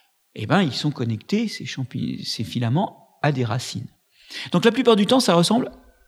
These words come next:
alors je dis rien en blague, c'est-à-dire qu'il faut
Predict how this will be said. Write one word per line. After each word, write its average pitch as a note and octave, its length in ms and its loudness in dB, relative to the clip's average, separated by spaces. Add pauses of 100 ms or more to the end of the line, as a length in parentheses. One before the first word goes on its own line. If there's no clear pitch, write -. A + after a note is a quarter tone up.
(280)
alors - 140 -12
je - 80 -20
dis A2 100 -2
rien B2+ 300 0
en G#2+ 80 -4
blague, F3 420 4
c'est-à-dire E3 480 -6
qu'il C3+ 140 -8
faut - 280 0